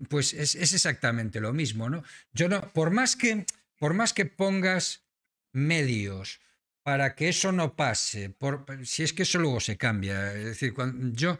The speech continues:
no termino de ver, no termino de ver eso,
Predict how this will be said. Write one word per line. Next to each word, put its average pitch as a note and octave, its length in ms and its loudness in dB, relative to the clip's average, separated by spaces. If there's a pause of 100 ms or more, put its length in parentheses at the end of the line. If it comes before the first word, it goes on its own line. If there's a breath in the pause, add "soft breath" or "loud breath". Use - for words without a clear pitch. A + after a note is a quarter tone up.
(280 loud breath)
no F#3+ 180 4
termino G#3 440 2
de G3 100 4
ver, G3+ 340 0 (320)
no F3 220 2
termino F3+ 400 2
de E3 80 2
ver F3+ 280 0 (720)
eso, C3 480 0